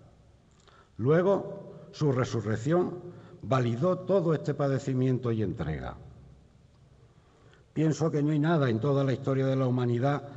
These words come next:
que pueda equipararse a estos hechos y su trascendencia. Y eso es lo que nosotros, los cofrades, rememoramos cada Semana Santa. Algunos dicen que con más alegría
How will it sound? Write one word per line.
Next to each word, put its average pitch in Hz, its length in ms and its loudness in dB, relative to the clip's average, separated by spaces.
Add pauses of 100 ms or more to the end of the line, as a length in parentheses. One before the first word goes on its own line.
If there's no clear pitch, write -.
(320)
que 131 100 2
pueda 175 280 2
equipararse 139 560 -2
a 123 40 0
estos 123 280 -2
hechos 127 200 -4
y - 20 -4
su 107 160 -8
trascendencia. 95 1040 -6 (680)
Y 165 100 0
eso 175 200 2
es 160 60 4
lo 143 120 2
que 123 80 0
nosotros, 123 520 0
los 117 120 -2
cofrades, 110 520 -2 (260)
rememoramos 113 720 -2
cada 139 280 -2
Semana 87 380 -4
Santa. - 440 -10 (1400)
Algunos 185 440 4
dicen 208 340 0
que 175 140 -2
con 156 220 4
más 190 180 4
alegría 156 760 2